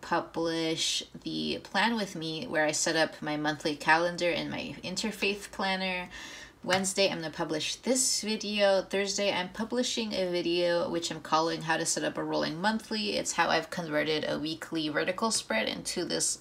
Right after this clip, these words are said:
sort of rolling monthly calendar spread. This one's a video I'm excited to, um, put together. I'm gonna be filming that later today. Friday, a big plan with me, so setting up or,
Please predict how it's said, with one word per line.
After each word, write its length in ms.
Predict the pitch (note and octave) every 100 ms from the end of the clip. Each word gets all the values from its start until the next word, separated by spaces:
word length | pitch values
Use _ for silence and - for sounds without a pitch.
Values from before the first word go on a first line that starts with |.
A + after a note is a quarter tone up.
| - -
sort 320 | - F#3 E3+
of 200 | E3 D3
rolling 440 | D#3 D#3+ D#3+ D#3
monthly 440 | D3+ D3+ - D#3+ -
calendar 440 | D#3+ E3 F3 F#3+
spread. 480 | - - F#3+ G3 G3 - - C3 -
This 180 | A3
one's 200 | C#4 B3+
a 40 | G#3+
video 260 | F3 E3 D#3
I'm 80 |
excited 600 | D3+ - - D3+ D3 C#3+
to, 540 | - - D3 D3 C#4+ -
um, 460 | D3 C#3+ C#3+ C3+ B2+
put 140 | E3
together. 560 | - D3+ D3 D3 F#3 C4 C#4+ A3+ -
I'm 100 | E3
gonna 140 | E3 D#3
be 160 | D#3
filming 400 | D3 D#3+ D3+ D3
that 200 | C#3+ D3
later 240 | D3 D3 -
today. 640 | - - E3+ F3 F3 F3
Friday, 480 | - - F#3 F#3 F#3
a 120 | - D#3+
big 340 | - E3 - -
plan 320 | - E3 F3
with 240 | F3 F3
me, 300 | E3+ F3 F3
so 420 | E3+ - D3+ C#3+ -
setting 360 | - E3 D3 D3
up 200 | C#3+ - -
or, 280 | D#3 G3